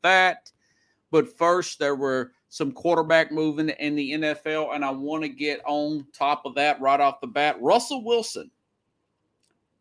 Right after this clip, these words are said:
And there was a lot of talk about his contract extension. He's thirty-four years old. Uh, got a, what I say, it was a five-year extension.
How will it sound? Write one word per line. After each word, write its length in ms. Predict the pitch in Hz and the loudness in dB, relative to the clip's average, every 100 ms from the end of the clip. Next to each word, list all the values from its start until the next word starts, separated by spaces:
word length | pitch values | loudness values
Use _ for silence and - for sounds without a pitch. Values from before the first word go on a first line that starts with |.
| _ _ _ _ | _ _ _ _
And 640 | 170 175 170 170 165 160 - _ _ _ _ _ _ _ _ _ | 2 4 4 2 -2 -6 -12 _ _ _ _ _ _ _ _ _
there 100 | 190 | -2
was 120 | 185 | 0
a 40 | 175 | 0
lot 300 | 170 185 180 | 4 4 4
of 120 | 165 | 2
talk 280 | 165 165 160 | 2 2 2
about 240 | 151 139 | 0 2
his 160 | 151 - | -2 -2
contract 600 | 160 156 - 143 143 - | -2 -2 -2 -2 -2 -8
extension. 680 | 139 - 156 156 - 160 | -14 -10 -6 -6 -6 -8
He's 320 | 143 147 - - | -6 -8 -8 -6
thirty-four 760 | 156 156 147 - - 151 156 | -2 0 -2 -6 -6 -2 0
years 380 | 143 139 127 123 | 0 -2 -2 -2
old. 420 | 143 147 151 143 _ _ _ _ _ _ _ _ _ _ _ _ _ _ | -2 -2 -4 -8 _ _ _ _ _ _ _ _ _ _ _ _ _ _
Uh, 360 | 123 120 120 101 - - - _ _ _ _ _ _ _ _ _ _ _ _ _ _ _ _ 123 | -6 -2 -2 -4 -10 -16 -16 _ _ _ _ _ _ _ _ _ _ _ _ _ _ _ _ 0
got 260 | 160 170 | 2 4
a, 360 | 143 110 92 87 - - | 4 0 -4 -12 -20 -20
what 180 | - 170 | -6 -4
I 80 | - | -4
say, 220 | - 156 | -6 -10
it 80 | 160 | -10
was 80 | 98 | -14
a 80 | - | -18
five-year 680 | - 175 202 165 139 170 | 4 6 6 4 0 0
extension. 840 | 123 - - - 170 - 80 78 | -2 -4 -10 -4 -4 -6 -12 -14